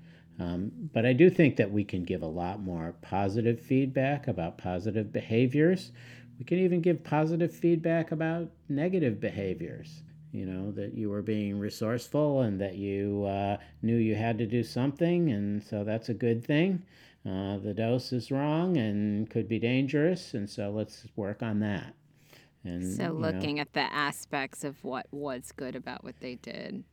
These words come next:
Speaker 2: and
Speaker 1: Yeah.
Speaker 2: talking about that as well as the, the errors.
Speaker 1: Yeah, so I think there's always good in whatever people do because their intentions are good. They're trying to solve the problem. They're trying to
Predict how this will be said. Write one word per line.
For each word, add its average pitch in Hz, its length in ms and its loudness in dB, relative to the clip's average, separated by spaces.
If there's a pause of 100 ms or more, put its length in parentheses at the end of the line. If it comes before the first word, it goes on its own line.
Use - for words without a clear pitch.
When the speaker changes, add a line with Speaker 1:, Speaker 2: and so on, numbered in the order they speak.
(260)
Speaker 2:
and 175 100 -4
Speaker 1:
Yeah. 143 220 -4 (440)
Speaker 2:
talking 139 360 -8
about 131 200 -8
that 127 220 -6
as 131 180 -12
well 127 260 -10
as - 300 -16
the, - 200 -12 (500)
the 226 360 -12
errors. 151 580 -14 (420)
Speaker 1:
Yeah, 180 220 2
so 135 280 -2
I 127 80 0
think 131 260 -4
there's 127 200 0
always 120 400 2
good 127 340 4
in 113 220 2
whatever 110 600 -2 (440)
people 104 720 0
do 107 480 2
because 104 440 -2
their 101 380 -2
intentions 110 800 -2
are 110 120 0
good. 110 480 0
They're 92 160 -6
trying 95 360 -8
to 95 80 -6
solve 95 380 -4
the 98 100 -8
problem. 95 640 -4
They're 90 140 -6
trying 90 360 -8
to 95 180 -6